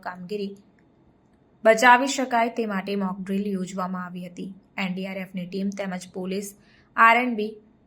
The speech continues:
પીજીવીસીએલ સહિતના જુદા જુદા વિભાગના સંકલન સાથે જાનમાલની ખુવારી કેવી રીતે અટકાવી શકાય તે માટેની મોક ડ્રિલ હતી.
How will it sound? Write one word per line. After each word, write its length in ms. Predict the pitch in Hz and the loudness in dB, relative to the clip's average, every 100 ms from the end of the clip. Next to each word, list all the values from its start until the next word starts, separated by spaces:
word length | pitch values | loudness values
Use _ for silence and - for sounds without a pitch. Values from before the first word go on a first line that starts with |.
| 247 | -2
પીજીવીસીએલ 680 | 233 254 240 220 214 208 208 | 0 0 0 -4 -2 -2 -2
સહિતના 400 | 208 202 196 202 196 | -4 -2 -2 -2 -4
જુદા 220 | 175 190 | -4 -4
જુદા 200 | 185 185 185 | -2 -6 -6
વિભાગના 480 | 180 190 180 190 185 | -8 -8 -8 -8 -8
સંકલન 500 | - 175 175 196 196 | -8 -10 -6 -4 -2
સાથે 240 | 196 190 196 185 | -2 -4 -4 -4
જાનમાલની 520 | 175 190 196 190 185 196 | -6 -2 -2 -2 -8 -8
ખુવારી 420 | - 185 185 196 196 | -8 -6 -6 -8 -8
કેવી 240 | 185 202 196 | -10 -6 -8
રીતે 200 | 185 196 | -6 -6
અટકાવી 420 | 180 - 196 214 - | -6 -2 -2 -2 -4
શકાય 340 | 220 240 208 - - - - | -2 0 0 -4 -18 -20 -2
તે 100 | 262 269 | 2 4
માટેની 360 | 247 208 202 220 208 | 4 2 0 -2 -4
મોક 180 | 180 | -6
ડ્રિલ 240 | - 180 180 | -8 -10 -10
હતી. 220 | 180 185 | -8 -8